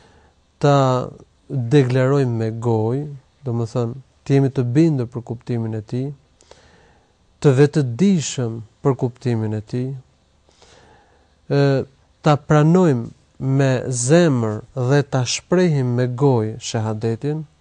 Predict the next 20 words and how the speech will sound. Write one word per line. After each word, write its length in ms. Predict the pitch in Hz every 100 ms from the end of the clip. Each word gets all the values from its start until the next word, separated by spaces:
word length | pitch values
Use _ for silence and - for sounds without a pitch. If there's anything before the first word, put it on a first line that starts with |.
| _ _ _ -
dhe 160 | 131 123
përveç 360 | 143 147 190
kësaj, 440 | - - 139 135 143 - _ _ _ _ _ 135
duhet 520 | 123 165 190 196 160
që 200 | - 170 160 139 - _ _ - - _ -
të 120 | 147
zbatojmë 500 | 123 143 143 202 196
të 160 | - 143
gjitha 320 | 127 190 170 180
detyrat 760 | 131 160 - 175 127 117 110
që 220 | - 127 117 110 - _ _ -
ë, 560 | 135 131 127 123 123 123 -
dalin 560 | 143 135 151 135 123 117
nga 120 | 117
shahadeti 680 | - 117 117 123 127 165 170 _ _ _ -
dhe 160 | 127 139
të 200 | 151 139 135
gjitha 340 | 214 - 208
kërkesat 800 | - 156 - 147 147 147 143
e 80 | 135